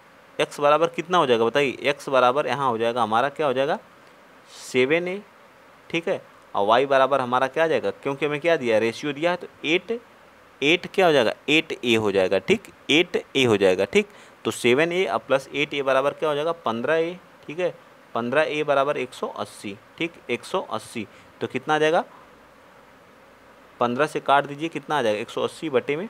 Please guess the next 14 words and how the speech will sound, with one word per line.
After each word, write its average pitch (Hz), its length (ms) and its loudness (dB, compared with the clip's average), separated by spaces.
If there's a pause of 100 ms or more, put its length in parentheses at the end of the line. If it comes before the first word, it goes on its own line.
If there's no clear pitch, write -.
(640)
पन्द्रह 113 340 0
कितना 131 300 -6
होगा 98 220 0
बताइए, 110 320 0 (1080)
पन्द्रह 123 280 2
एक 139 200 -2
कम 233 220 -4 (300)
पन्द्रह। 143 400 2 (300)
ठीक 160 200 -4
है, 202 140 -2 (480)
और 117 200 4
यहाँ 123 220 -2
बचेगा 139 340 0
कितना, 139 320 -2